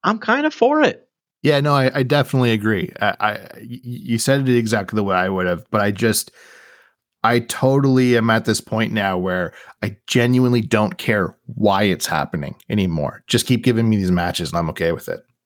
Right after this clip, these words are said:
Speaker 1: And then we have the out-, we have the, the outro, which is hyping, uh, Saturday night.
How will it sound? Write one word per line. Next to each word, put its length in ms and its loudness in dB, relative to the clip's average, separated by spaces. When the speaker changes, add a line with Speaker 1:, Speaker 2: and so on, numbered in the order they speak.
Speaker 1:
And 60 -2
then 80 0
we 60 4
have 80 0
the 100 -2
out-, 320 0
we 120 0
have 120 -2
the, 280 -2
the 140 -6
outro, 480 0
which 220 -6
is 300 -6
hyping, 600 -2
uh, 160 -4
Saturday 380 0
night. 400 0